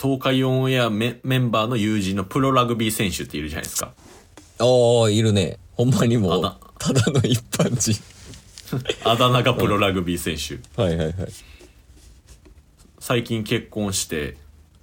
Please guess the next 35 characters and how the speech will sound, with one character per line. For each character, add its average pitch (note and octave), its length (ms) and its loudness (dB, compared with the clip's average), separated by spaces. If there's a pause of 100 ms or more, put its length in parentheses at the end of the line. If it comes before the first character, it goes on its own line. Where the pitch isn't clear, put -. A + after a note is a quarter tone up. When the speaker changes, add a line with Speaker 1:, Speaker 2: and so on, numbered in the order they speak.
Speaker 2:
あ、 F2+ 220 0
生 G#2+ 240 4
放 B2+ 160 2
送 E2 160 -4
で C2+ 100 -6
ね、 F#2 180 -2 (120)
な E2+ 100 -2
ん - 20 -6
か - 40 -8
言 D2 80 -6
っ - 40 -20
て - 120 -6
た - 80 -8
ね。 - 60 -14 (600)
Speaker 1:
そ - 160 -10
う F2 40 -8
そ F2 240 -8
う。 A#2+ 100 -6
で、 C3 100 0
結 F3 300 -4
婚 E3+ 220 -2
式 F#3 300 -4
を E3 240 -2
最 A2+ 260 -2
近 G2+ 160 -2
挙 F2+ 180 -4
げ D2 60 -14
て。 - 320 -6 (500)
Speaker 2:
え B2+ 600 4
え、 A#2 120 0
お - 80 -2
め F#2+ 100 4
で F2+ 60 0
と F#2+ 160 0
う。 - 80 -14